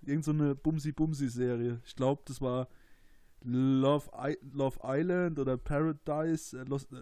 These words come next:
Naked in Paradise, irgendwas so. Ähm, da war so eine dreiundzwanzigjährige Lehramtsstudentin und die fragen die ja am Anfang immer so, was so ihre Zielsetzung ist. Und die hat eigentlich relativ direkt gesagt, dass die da auf der Insel geballert werden will.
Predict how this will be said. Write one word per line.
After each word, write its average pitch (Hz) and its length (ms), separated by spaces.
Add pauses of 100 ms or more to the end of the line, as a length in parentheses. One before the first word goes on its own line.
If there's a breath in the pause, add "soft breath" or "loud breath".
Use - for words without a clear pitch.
(120)
Naked 139 320
in 131 100
Paradise, 156 500
irgendwas 202 460
so. 151 340 (120)
Ähm, 139 260 (720 soft breath)
da 123 100
war 151 160
so 156 100
eine 151 140
dreiundzwanzigjährige 160 1000
Lehramtsstudentin 156 1040
und 139 120
die 131 60
fragen 160 320
die 147 60
ja 139 120
am 139 80
Anfang 139 380
immer 139 220
so, 143 260 (360 soft breath)
was 135 160
so 147 100
ihre 139 240
Zielsetzung 156 640
ist. 123 220
Und 135 80
die 131 100
hat 143 160
eigentlich 160 380
relativ 175 360
direkt 151 320
gesagt, 151 380
dass 147 140
die 160 80
da 156 100
auf 143 100
der 151 120
Insel 147 240
geballert 139 420
werden 117 260
will. 113 180